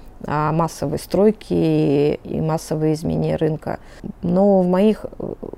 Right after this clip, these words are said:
да, мы это увидим, но поменяет ли это картинку на бытовом уровне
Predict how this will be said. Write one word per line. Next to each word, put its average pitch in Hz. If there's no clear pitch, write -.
да, 185
мы 175
это 170
увидим, 160
но 180
поменяет 180
ли 180
это 175
картинку 175
на 175
бытовом 202
уровне 151